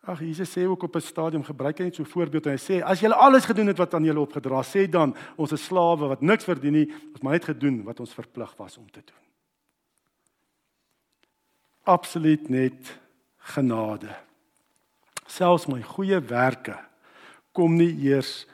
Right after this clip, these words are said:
hier uit myself nie. Dis die Gees wat dit wakker maak in my. My Gees wakker maak in my, dring om te gaan, om te gaan vertel en die Here werk deur my. En hy raak mense se lewens.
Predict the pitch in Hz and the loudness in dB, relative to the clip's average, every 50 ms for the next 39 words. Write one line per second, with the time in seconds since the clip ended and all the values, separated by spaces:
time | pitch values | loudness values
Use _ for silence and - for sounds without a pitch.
0 | _ _ _ _ _ _ _ _ _ _ _ _ _ _ - - 131 135 131 135 | _ _ _ _ _ _ _ _ _ _ _ _ _ _ -8 -4 -4 -2 -2 -2
1 | 139 117 - - - 135 110 104 110 - - - - - - - _ _ _ _ | -4 -6 -6 -6 -8 -8 -8 -8 -10 -12 -14 -20 -20 -20 -20 -20 _ _ _ _
2 | _ _ _ _ _ _ _ _ _ _ _ _ _ _ _ _ _ - - - | _ _ _ _ _ _ _ _ _ _ _ _ _ _ _ _ _ -18 -16 -14
3 | - - - - - - - 196 170 139 123 107 - - - - 117 - - 110 | -14 -14 -12 -10 -10 -4 -2 0 2 0 0 -2 -8 -14 -14 -14 -14 -14 -14 -14
4 | - - - 123 120 - - 131 120 113 107 101 101 101 - - - - - - | -14 -10 -10 -10 -8 -6 -8 -6 -6 -8 -8 -10 -12 -14 -16 -20 -20 -20 -20 -20
5 | - - _ _ _ _ _ _ _ _ _ _ _ _ - - 127 143 135 - | -20 -20 _ _ _ _ _ _ _ _ _ _ _ _ -6 -2 0 0 0 -2
6 | - - 127 120 - 107 98 101 95 - - 101 90 95 92 90 92 - - 107 | -4 -6 -6 -6 -6 -8 -14 -14 -14 -14 -16 -16 -14 -14 -14 -14 -16 -16 -18 -18
7 | 98 87 85 87 90 _ - - 127 139 131 113 101 98 90 - - - - - | -18 -18 -20 -20 -20 _ -8 -4 -2 -2 -2 -2 -4 -8 -12 -18 -20 -20 -20 -20
8 | - - - - - - - _ _ - 120 113 - 120 - - - 170 156 101 | -20 -20 -20 -20 -20 -20 -20 _ _ -18 -16 -12 -10 -10 -8 -6 -2 -2 -2 -2
9 | 101 95 90 - - - 117 - 107 - - 117 - - - - - - 196 143 | -4 -12 -18 -20 -18 -18 -16 -16 -16 -14 -14 -14 -14 -14 -18 -10 -2 0 2 2
10 | - - - - - - - - - - 104 107 104 107 117 117 117 117 107 - | 2 -2 -8 -14 -20 -20 -20 -20 -20 -18 -16 -16 -12 -10 -10 -8 -8 -10 -10 -10
11 | 95 - - _ - - 98 92 - - - - - - _ _ _ _ _ _ | -12 -12 -12 _ -16 -16 -14 -14 -16 -18 -20 -20 -20 -20 _ _ _ _ _ _
12 | _ _ _ _ _ _ _ - 127 117 117 110 101 104 101 98 - - 101 92 | _ _ _ _ _ _ _ -12 -10 -8 -8 -8 -8 -8 -8 -10 -10 -12 -16 -16
13 | 92 87 - - - - - - - - - - _ _ _ _ - - | -16 -18 -20 -20 -20 -20 -20 -20 -20 -20 -20 -20 _ _ _ _ -20 -20